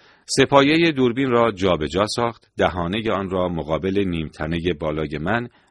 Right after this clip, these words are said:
میزان کرد و در دوربین را گذاشت.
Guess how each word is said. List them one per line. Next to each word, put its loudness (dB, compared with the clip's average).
میزان 0
کرد -2
و 2
در 0
دوربین -2
را 0
گذاشت. -12